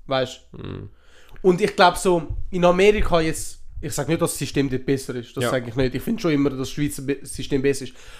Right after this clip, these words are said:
Speaker 1: Aber dort kannst du effektiv sagen, jo, ich bin für den, zum Beispiel Donald Trump, ich bin für den Barack
Speaker 2: Biden.
Speaker 1: Obama.
Speaker 2: Ja, ja.
Speaker 1: Und du weißt ganz genau, was
Speaker 2: Es gibt
Speaker 1: die
Speaker 2: wie nur
Speaker 1: Meinung
Speaker 2: so,
Speaker 1: ist.
Speaker 2: es gibt nicht wirklich, es gibt nur zwei Seiten.
Speaker 1: Ja,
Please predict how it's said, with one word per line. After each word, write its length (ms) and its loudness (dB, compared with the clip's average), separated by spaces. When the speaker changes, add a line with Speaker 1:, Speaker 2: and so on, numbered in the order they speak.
Speaker 1:
Aber 140 2
dort 140 6
kannst 200 0
du 40 0
effektiv 340 -4
sagen, 240 2
jo, 320 2
ich 180 -8
bin 100 -4
für 220 2
den, 360 0
zum 120 -10
Beispiel 160 -6
Donald 260 0
Trump, 260 6
ich 120 -6
bin 100 -6
für 120 -6
den 180 -4
Barack 500 4
Speaker 2:
Biden. 80 0
Speaker 1:
Obama. 340 6
Speaker 2:
Ja, 180 2
ja. 220 0
Speaker 1:
Und 240 0
du 100 2
weißt 320 6
ganz 200 4
genau, 180 4
was 100 4
Speaker 2:
Es 40 -2
gibt 140 6
Speaker 1:
die 20 4
Speaker 2:
wie 40 8
nur 80 8
Speaker 1:
Meinung 160 6
Speaker 2:
so, 60 8
Speaker 1:
ist. 80 -2
Speaker 2:
es 100 -4
gibt 180 2
nicht 160 4
wirklich, 320 0
es 100 -6
gibt 120 2
nur 100 2
zwei 180 2
Seiten. 400 -2
Speaker 1:
Ja, 480 2